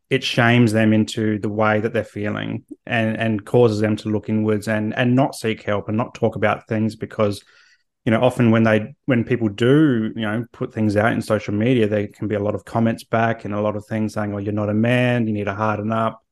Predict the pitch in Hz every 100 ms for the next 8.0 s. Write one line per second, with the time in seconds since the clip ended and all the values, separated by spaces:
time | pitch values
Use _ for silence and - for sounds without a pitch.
0 | _ - 107 104 98 - - 104 120 117
1 | 113 110 131 - 104 104 110 110 110 107
2 | - _ - 120 - - - - 139 139
3 | - 104 98 - _ _ _ - 127 117
4 | 120 123 123 120 117 110 - 113 107 104
5 | - 107 98 - - - - - 123 131
6 | 120 113 135 123 127 - 123 104 - 139
7 | 160 107 98 98 101 104 85 - 117 -